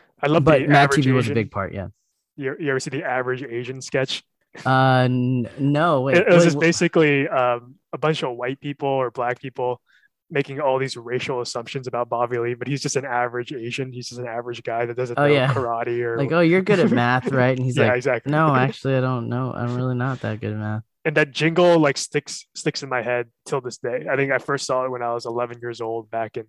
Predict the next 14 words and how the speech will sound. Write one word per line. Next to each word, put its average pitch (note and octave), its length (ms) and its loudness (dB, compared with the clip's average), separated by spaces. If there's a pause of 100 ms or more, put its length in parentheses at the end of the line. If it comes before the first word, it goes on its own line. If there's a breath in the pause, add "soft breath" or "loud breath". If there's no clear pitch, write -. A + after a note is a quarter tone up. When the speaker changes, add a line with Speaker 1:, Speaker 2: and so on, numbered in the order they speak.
Speaker 1:
like, A2+ 240 -12
two - 200 -14
thousand A#2 440 -6 (320)
two B2+ 300 -12
Speaker 2:
Wait, C3 120 4
Speaker 1:
or B2 40 2
Speaker 2:
which, C#3 120 4
Speaker 1:
whatever. C#3 200 -2 (100)
Speaker 2:
which C3+ 240 2
jingle? G#2+ 420 -2 (540 soft breath)
Speaker 1:
"He's E3 220 -2
the D#3+ 160 2
average C#3 1080 0 (120)
Asian. A#2+ 340 -8